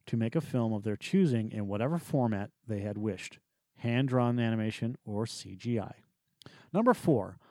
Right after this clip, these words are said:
although Doctor Facilier's plot hinges on killing Big Daddy LaBouffe with a hex doll,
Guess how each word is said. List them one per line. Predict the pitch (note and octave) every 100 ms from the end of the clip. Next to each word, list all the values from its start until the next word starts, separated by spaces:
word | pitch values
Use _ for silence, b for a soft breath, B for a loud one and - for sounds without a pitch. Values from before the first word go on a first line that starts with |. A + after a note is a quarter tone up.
| b
although | B2+ C3+
Doctor | B2 D3 E3+ F3
Facilier's | - C#3+ D3 B2+ A#2 G#2+ G#2
plot | - D#3 C3+ A2+
hinges | G2+ D#3 D3 A#2 F#2+
on | G2+ G2+
killing | - D#3+ C#3+ A2
Big | A#2+ A#2+
Daddy | A#2 A2 G#2+
LaBouffe | G2+ F2+ C#3 -
with | G#2+
a | G2+
hex | F2 G3+ -
doll, | B2+ G2 C3